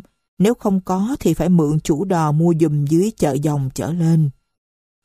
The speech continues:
Nếp trên này tốt lắm. Tôi có quen với tiệm gạo. Nếu chỉ cần dùng mỗi tuần hoặc mỗi tháng bao nhiêu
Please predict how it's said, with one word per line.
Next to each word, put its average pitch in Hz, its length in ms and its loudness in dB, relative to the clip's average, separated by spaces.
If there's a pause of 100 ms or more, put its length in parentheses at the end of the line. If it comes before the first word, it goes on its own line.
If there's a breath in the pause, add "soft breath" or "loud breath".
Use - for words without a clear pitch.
(460)
Nếp 190 200 0
trên 165 180 2
này 151 160 2
tốt 185 320 -2
lắm. 208 340 0 (480)
Tôi 202 100 0
có 240 120 -2
quen 208 340 0
với 214 160 0
tiệm 165 340 0
gạo. 147 360 -2 (300)
Nếu 262 140 0
chỉ 190 120 0
cần 170 300 0
dùng 170 240 2
mỗi 165 180 0
tuần 170 360 0 (100)
hoặc 165 240 -2 (160)
mỗi 170 280 0
tháng 233 340 -2
bao 196 140 0
nhiêu 175 280 4